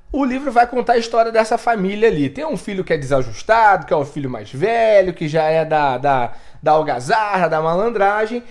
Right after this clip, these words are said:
e tem o Mardo, que é o do meio ali, tem mais duas menininhas mais jo-, mais novas.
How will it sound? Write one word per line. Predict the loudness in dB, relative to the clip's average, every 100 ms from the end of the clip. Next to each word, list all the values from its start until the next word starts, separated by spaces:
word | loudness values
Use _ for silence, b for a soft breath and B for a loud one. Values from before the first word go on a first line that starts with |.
| B -10
e | -8
tem | -2 -2
o | -2
Mardo, | -2 0 0 -4
que | -8 -2
é | 0
o | 0 0
do | -2
meio | 0 2 4
ali, | 2 0 -4
tem | -4
mais | 0 -2
duas | -2 -8 -4
menininhas | -6 -4 -6 -6 -6
mais | -4 -4 0
jo-, | 0 0
mais | 0 0
novas. | 0 0 0 -2